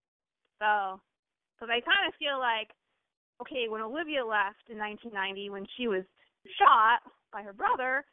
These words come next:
like, she was totally over Duke. She had moved on from him. He, she was with Colton, and, and, and she was, was happy with Colton, and, you know, she moved on. And then when she comes back in, in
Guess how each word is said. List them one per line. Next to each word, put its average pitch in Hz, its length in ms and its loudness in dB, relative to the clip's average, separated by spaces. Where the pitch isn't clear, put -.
like, 277 200 2
she 381 80 0
was 339 140 -4
totally 330 360 -2
over 247 260 0
Duke. 202 200 -14
She 254 120 -6
had 214 100 -6
moved 339 300 -4
on 320 260 2
from 311 160 -8
him. 285 380 -8
He, 247 140 -14
she 233 160 -8
was 196 180 -8
with 302 280 -2
Colton, 277 600 2
and, 202 460 -2
and, 196 480 -4
and 214 260 -2
she 262 260 2
was, 339 220 8
was 320 180 6
happy 294 340 6
with 233 200 0
Colton, 294 320 -4
and, 202 200 -10
you 311 120 -4
know, 202 80 -6
she 320 60 0
moved 269 200 4
on. 349 160 6
And 269 100 0
then 403 120 4
when 403 120 2
she - 80 -16
comes 320 240 -4
back 339 260 4
in, 214 140 -10
in 226 180 -10